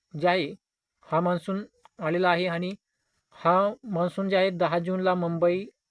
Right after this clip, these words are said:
मुंबईमध्ये दाखल होईल आणि त्यानंतर हळूहळू संपूर्ण महाराष्ट्र व्यापणार आहे आणि दहा जूनच्या नंतर जे आहे शेतकऱ्यांनी शक्यतो पेरणी करावी, कारण की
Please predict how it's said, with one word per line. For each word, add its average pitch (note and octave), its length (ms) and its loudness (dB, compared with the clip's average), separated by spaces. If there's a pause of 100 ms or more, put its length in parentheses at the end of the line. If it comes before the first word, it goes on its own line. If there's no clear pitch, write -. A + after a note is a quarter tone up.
(120)
मुंबईमध्ये F#3+ 480 0
दाखल F3 300 0
होईल F#3 180 -2 (500)
आणि E3+ 220 -2
त्यानंतर G#3 440 2
हळूहळू F#3 440 2 (280)
संपूर्ण F#3 340 -2
महाराष्ट्र F3+ 500 0
व्यापणार E3 360 0
आहे D#3+ 200 -2 (560)
आणि E3+ 100 -2
दहा F3 280 0
जूनच्या G3+ 320 -2
नंतर F#3+ 320 -2 (640)
जे F#3 60 0
आहे F#3+ 180 0
शेतकऱ्यांनी F#3 600 -4
शक्यतो E3+ 400 -6
पेरणी E3+ 360 -4
करावी, F3 360 0 (640)
कारण F3 280 0
की G3+ 220 -4